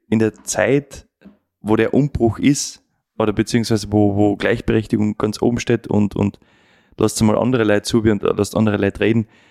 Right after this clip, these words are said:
finde ich das ganz, ganz gut eigentlich auch, weil, hey, müssen wir jetzt auch nichts gegen die anderen, ist ja wurscht, aber müssen wir jedes Mal an fünfzigjährigen Harvey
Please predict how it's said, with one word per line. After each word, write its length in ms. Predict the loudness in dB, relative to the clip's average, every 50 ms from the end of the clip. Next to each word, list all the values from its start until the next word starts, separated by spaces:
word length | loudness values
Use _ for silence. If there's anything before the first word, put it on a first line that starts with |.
| _ _
finde 260 | -4 -2 0 0 2
ich 60 | 2
das 220 | 0 0 -2 -2 -2
ganz, 400 | -2 -2 -2 -2 -6 -8 -6 -2
ganz 260 | -2 -2 -2 -2 -2
gut 240 | 0 0 0 0 0
eigentlich 380 | -2 -4 -6 -8 -8 -6 -4
auch, 240 | -2 -2 -4 -4 -4
weil, 340 | -2 0 0 0 0 -2 -6 _ _ _ _ _ _ _ _ _ _ _ _ _ _ _ _ _ _ _ -8
hey, 300 | -4 0 0 0 0 -2 -6 -12 _ _ _ _ _
müssen 400 | 2 4 4 4 2 0 0 0
wir 340 | 0 2 2 0 0 -2 -4 _ -4
jetzt 340 | -4 -4 -4 -6 -8 -6 -4
auch 60 | -2
nichts 280 | -2 -2 -4 -6 -6 -6
gegen 160 | -6 -4 -2
die 120 | -2 -2
anderen, 360 | 0 2 2 2 2 2 2
ist 100 | 2 2
ja 80 | 2 2
wurscht, 220 | 2 0 0 0
aber 260 | -2 -2 0 0 -2 -4 _
müssen 380 | -4 -2 -2 -2 0 -2 -2 0
wir 160 | 0 0 -2
jedes 400 | 0 0 0 2 2 0 0 0
Mal 280 | 0 0 0 0 -2 -4 _ _ _ -20 -20 -20 _ _ _ _ _ -4
an 400 | -2 0 0 0 0 -2 -4 -8 _ _ _ _ _ _ _ -12
fünfzigjährigen 840 | -10 -8 -8 -8 -8 -8 -10 -8 -4 -2 -2 0 0 -2 -4 -4 -4
Harvey 500 | -2 -4 -2 0 2 2 2 2 0 -2